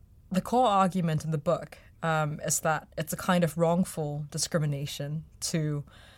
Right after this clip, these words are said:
prefer highly skilled migrants over low-skilled or so-called unskilled migrants. And you might think that at the most fundamental level, um, th-, the real problem is not the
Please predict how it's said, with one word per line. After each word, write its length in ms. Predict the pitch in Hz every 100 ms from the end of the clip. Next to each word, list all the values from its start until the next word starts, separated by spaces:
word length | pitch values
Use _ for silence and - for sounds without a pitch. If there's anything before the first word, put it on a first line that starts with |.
| - -
prefer 480 | 175 156 180 160 151
highly 360 | 143 170 165 160
skilled 340 | - 156 151
migrants 560 | 147 147 147 143 147 -
over 480 | 151 147 143 147 147 - - -
low-skilled 760 | 165 160 151 - 151 143 143
or 240 | 147 147 147
so-called 560 | - 160 - 143 151 -
unskilled 640 | 160 160 - 147 147 147 - - - -
migrants. 720 | 156 147 143 139 - - - - - - -
And 180 | 202
you 100 | 208
might 280 | 233 262 -
think 320 | - 202 160
that 260 | 165 151 - - - - - - - - -
at 180 | 180 185
the 80 |
most 340 | 196 190 165 -
fundamental 580 | 202 196 180 170 165 147
level, 520 | 160 156 147 156 151 - - 165
um, 280 | 160 151 -
th-, 140 | 170 -
the 140 | 180 190
real 300 | 220 254 269
problem 500 | - 170 151 139 139
is 160 | -
not 360 | 180 175 - -
the 280 | 165 151